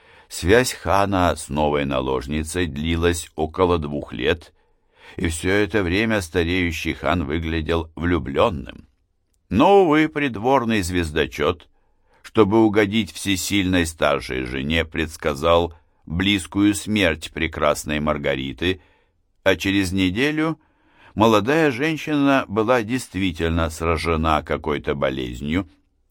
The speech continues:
Потрясённый хан приказал без промедления сбросить несчастного астролога с высокой отвесной скалы.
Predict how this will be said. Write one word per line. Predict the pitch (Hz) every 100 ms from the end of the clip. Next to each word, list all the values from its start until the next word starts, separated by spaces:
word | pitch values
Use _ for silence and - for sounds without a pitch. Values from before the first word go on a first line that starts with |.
| _ _
Потрясённый | 101 82 90 82 110 117 98 78 71
хан | 67 73 87 - _ _ _ - -
приказал | 107 101 113 101 139 113
без | 90 117
промедления | - 98 98 85 101 117 113 107 98
сбросить | 85 80 107 110 - 82 78
несчастного | 87 85 80 82 78 78 78 73
астролога | - - 92 98 92 87
с | 80
высокой | 80 76 - 90 82 82 80
отвесной | - 78 71 78 73 78 78
скалы. | - 80 76 67